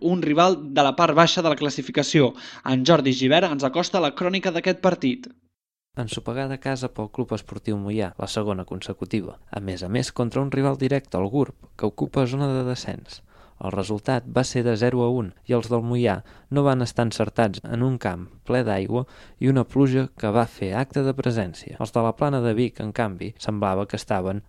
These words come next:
Speaker 2: més adaptats a les condicions climàtiques i no va afectar tant el seu joc, que normalment és de menys toc i poc elaborat. Així doncs, mala sort pel Moià,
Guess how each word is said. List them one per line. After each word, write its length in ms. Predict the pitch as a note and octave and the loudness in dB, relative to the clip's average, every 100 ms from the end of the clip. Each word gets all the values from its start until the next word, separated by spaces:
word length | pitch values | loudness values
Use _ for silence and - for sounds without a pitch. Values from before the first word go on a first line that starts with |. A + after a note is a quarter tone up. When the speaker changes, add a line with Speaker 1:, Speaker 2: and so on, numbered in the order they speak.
| - | -6
Speaker 2:
més 260 | B2+ C3 | -4 0
adaptats 480 | B2+ B2 - C3 B2 | 0 0 0 -2 0
a 80 | A#2+ | -4
les 100 | A#2 | -4
condicions 540 | - A#2 A2 - B2+ | -6 -4 -4 -4 -4
climàtiques 720 | - B2+ A#2+ G2+ - - - - | -4 -2 -2 -2 -6 -10 -12 -4
i 80 | B2+ | 0
no 220 | C3 D3+ | 4 4
va 160 | C#3 B2+ - | 4 4 2
afectar 540 | A2 - G#2+ - B2 | -2 -2 -2 0 0
tant 160 | - C3 | 0 0
el 80 | B2+ | 0
seu 240 | - B2+ | 0 0
joc, 240 | B2 A#2+ - | 0 -2 -4
que 80 | |
normalment 680 | G2 F2+ G2 F#2+ F#2+ B2 B2+ - - - | -6 -4 -4 -2 0 0 -2 -8 -20 -6
és 240 | A#2 G#2 | -4 -4
de 80 | G#2 | -4
menys 320 | G2 B2 A#2+ | -2 -2 -2
toc 320 | - C#3 C#3+ - | 2 2 0 -6
i 160 | B2 | 0
poc 240 | - C3+ C#3 | 4 4 4
elaborat. 400 | C3+ B2+ A2+ F#2+ | 4 4 2 0
Així 300 | G2 - G2 | -8 -8 -4
doncs, 380 | G#2+ A2 A#2 - - - | -2 -2 -4 -10 -20 -16
mala 240 | - A#2+ A#2+ | -4 0 0
sort 220 | - B2+ - | 2 0 2
pel 140 | B2 | 0
Moià, 380 | A#2+ A#2+ B2 F#2+ | 2 2 2 0